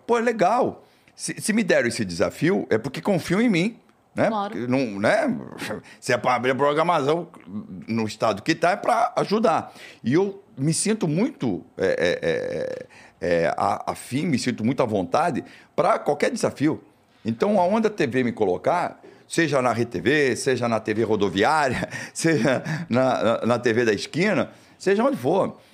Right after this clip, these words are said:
Speaker 1: Eu aprendi uma coisa com o Chacrin, que ele disse, "Não importa, se tiver uma pessoa te ouvindo, se sinta feliz." Sempre uma, uma pessoa pode repercutir pra milhões.
Speaker 2: Sim.
Speaker 1: Entendeu? Então, eu co-, eu fiz show pra duas pessoas.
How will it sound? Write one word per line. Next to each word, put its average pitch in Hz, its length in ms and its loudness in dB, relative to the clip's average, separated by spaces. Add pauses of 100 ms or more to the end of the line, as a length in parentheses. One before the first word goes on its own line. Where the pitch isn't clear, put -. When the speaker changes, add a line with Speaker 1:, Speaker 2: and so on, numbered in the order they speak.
(140)
Speaker 1:
Eu 147 120 2
aprendi 170 280 0
uma 160 160 2
coisa 143 180 -2
com - 60 -16
o - 20 -12
Chacrin, 131 300 0
que 165 60 -4
ele 151 100 0
disse, 131 280 -2
"Não 160 100 0
importa, 139 720 0 (120)
se 131 160 -4
tiver 151 260 2
uma 220 280 2
pessoa 139 460 2
te - 140 -2
ouvindo, 107 540 0
se - 180 -8
sinta 170 280 -4
feliz." 101 500 -4 (480)
Sempre 208 340 0
uma, 208 320 2 (240)
uma 208 300 2
pessoa 139 400 0
pode 151 320 -2
repercutir 143 460 -4
pra 180 120 0
milhões. 127 600 -2
Speaker 2:
Sim. 170 320 -8
Speaker 1:
Entendeu? 123 400 0 (300)
Então, 156 340 -2
eu 160 100 2
co-, 196 220 -2
eu 160 80 0
fiz 196 180 -4
show - 220 -2
pra 139 160 0
duas 170 340 0
pessoas. 139 640 -4